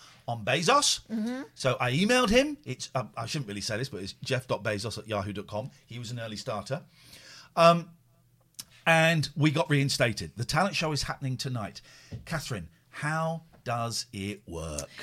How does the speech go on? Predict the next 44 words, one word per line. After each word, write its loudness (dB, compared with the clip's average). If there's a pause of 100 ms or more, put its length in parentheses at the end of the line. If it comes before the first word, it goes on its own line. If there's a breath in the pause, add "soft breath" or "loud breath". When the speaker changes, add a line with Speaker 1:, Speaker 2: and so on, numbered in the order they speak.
(180 loud breath)
Speaker 2:
Talent, -2
I 0
don't 4
know 0
how -2
it -2
works. -4
It's -8
a -4
mysterious 2
Speaker 1:
The 6
show. 10
Speaker 2:
thing. 2
Oh, 6
right. 2 (320 loud breath)
Um, 8
well, 4
you 2
come 0
on, 2
you 0
do 0
your 2
thing, -2 (160)
re-, -2 (120)
regardless -4
of -8
what -2
it -4
is. -6
We -6
will -6
give -8
you -6
a -4
fair -2
watching, -8
and, -4
uh, 0
we -4
will, -2 (200)
um, -6 (1040)
shortlist -6
five -6